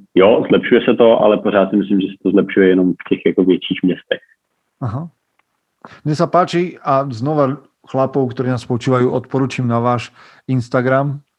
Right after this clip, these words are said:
Speaker 2: lebo tam sa nielen venujete prezentácii toho, čo robíte, ale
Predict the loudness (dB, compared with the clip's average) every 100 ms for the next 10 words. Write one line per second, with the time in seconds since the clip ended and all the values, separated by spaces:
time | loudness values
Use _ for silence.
0 | _ _ _ _ _ _ -12 -6 -6 -6
1 | -4 -2 -4 -6 _ _ -20 -20 -12 -6
2 | -2 -2 0 -2 -6 _ _ -6 -4 -4
3 | -6 -8 -14 -6 -4 -4 -4 -4 -4 -4
4 | -2 -2 -2 -2 -2 -4 -4 -6 -14 -20
5 | -20 _ 0 2 2 0 -4